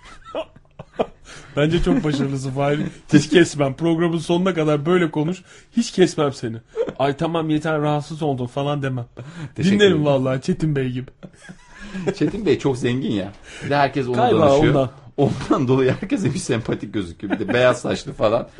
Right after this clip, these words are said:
Speaker 2: Tam adamım benim. Neyse, e, işte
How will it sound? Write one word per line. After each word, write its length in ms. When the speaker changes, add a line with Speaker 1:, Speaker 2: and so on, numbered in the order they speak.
Speaker 2:
Tam 160
adamım 420
benim. 280
Neyse, 420
e, 340
işte 220